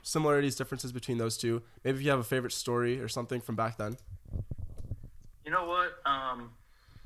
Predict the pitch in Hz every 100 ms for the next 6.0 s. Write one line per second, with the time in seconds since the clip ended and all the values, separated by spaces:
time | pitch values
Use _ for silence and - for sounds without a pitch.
0 | - - - - - - - - - -
1 | - - - - - 123 151 220 214 -
2 | 170 160 - 120 - - 135 143 123 -
3 | - 120 - - - - - 127 185 175
4 | 165 151 143 131 - - - - - -
5 | 175 131 135 139 143 139 143 139 135 -